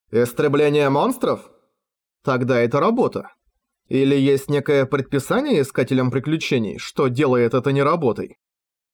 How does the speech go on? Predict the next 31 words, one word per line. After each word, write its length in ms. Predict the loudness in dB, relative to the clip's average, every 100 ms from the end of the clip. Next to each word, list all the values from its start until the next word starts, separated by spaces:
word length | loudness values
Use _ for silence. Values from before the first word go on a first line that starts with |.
| _
Айнз 360 | -2 0 0
хотел 380 | -2 -4 0 0
это 100 | 0
спросить, 680 | -4 -2 -2 -2 -4 -6 -10 _ _ _ _ _
но 160 | -2
если 300 | 0 0 0
это 160 | 0 0
здравый 360 | -2 0 2 0
смысл, 520 | 0 -2 0 -2 -2 -8 _ _ _ _
будет 320 | -4 -2 -2
хлопотно, 540 | -2 0 0 0 -2 0
если 280 | 0 0
другие 360 | -2 0 0 0
подумают, 560 | 0 0 2 2 2 -2
что 200 | -2 0
ему 200 | 0 0
не 100 | 0
хватает 460 | 0 0 2 2
знаний. 540 | 2 0 0 -2 -8 _ _ _ _ _ _ -6
Потому 380 | -2 0 2
он 140 | 2 0
спросил 560 | -2 -2 -2 0 2
нечто 380 | 2 0 -2 -4
безвредное. 760 | -2 0 0 0 0 -2 -4 -10 _ _ _ _ _ _ -8
"А 200 | -4 -2
какой 380 | -2 0 0 2
тип 300 | 0 0 0
монстра 480 | 0 0 -2 -2
мы 160 | 0 2
будем 320 | 2 2 0
истреблять?" 560 | 0 -2 0 0 -2